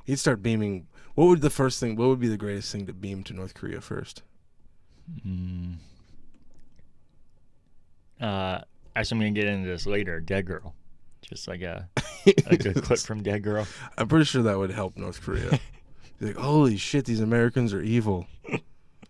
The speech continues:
Speaker 1: Yeah, we better help build more walls." And
Speaker 2: Maybe they would believe it, too, a fake nude of Taylor Swift. And go, "Oh, my God."
Speaker 1: <laughs>
Speaker 2: Yeah,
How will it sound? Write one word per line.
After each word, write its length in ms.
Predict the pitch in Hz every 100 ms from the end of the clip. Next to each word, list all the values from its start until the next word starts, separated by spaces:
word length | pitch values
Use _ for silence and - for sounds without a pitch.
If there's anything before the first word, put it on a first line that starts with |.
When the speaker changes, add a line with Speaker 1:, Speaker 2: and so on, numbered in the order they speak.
| _ - - - - -
Speaker 1:
Yeah, 100 | 113
we 80 | 123
better 300 | 135 123 98 -
help 220 | - 120 110
build 200 | 123 110
more 240 | 113 113
walls." 540 | 110 113 110 98 90
And 200 | 104 92 - - _ _
Speaker 2:
Maybe 580 | 104 110 110 107 101 90 - - - _ _ _ _ - - - - -
they 100 | 113
would 160 | 117 98
believe 300 | 98 117 92
it, 100 | 82
too, 240 | - 104
a 80 | 82
fake 340 | - 104 95
nude 280 | 98 98 92
of 100 | 87
Taylor 300 | - 95 85
Swift. 400 | - 98 85 -
And 80 | -
go, 100 | - -
"Oh, 120 | 92
my 380 | 87 - - -
God." 260 | 92 87 95 - - - - - - -
Speaker 1:
<laughs> 100 | - - - - - - -
Speaker 2:
Yeah, 60 | -